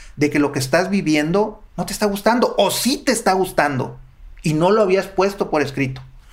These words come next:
Otra técnica que me he topado, por supuesto, es la meditación. Tengo la fortuna de tener unas grandes maestras en este arte de la meditación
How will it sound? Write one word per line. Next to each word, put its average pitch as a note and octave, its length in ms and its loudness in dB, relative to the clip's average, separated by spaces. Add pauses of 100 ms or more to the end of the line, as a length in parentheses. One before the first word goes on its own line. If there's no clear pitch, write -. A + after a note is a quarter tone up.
(360)
Otra G3+ 380 2
técnica F#3+ 440 2
que D3 120 0
me D3 160 2
he F3 40 2
topado, E3+ 560 2
por D3 140 -4
supuesto, E3 720 -2
es D#3+ 160 0
la G3 100 2
meditación. D#3 840 -2 (460)
Tengo E3+ 300 2
la D3 480 2
fortuna D3 840 0
de B2+ 220 -2
tener D3 560 0
unas D3+ 340 0
grandes F#3+ 460 0
maestras E3+ 680 -2
en C3+ 200 0
este C3+ 500 -2
arte C#3 420 2
de B2+ 80 0
la B2 100 0
meditación B2+ 720 -2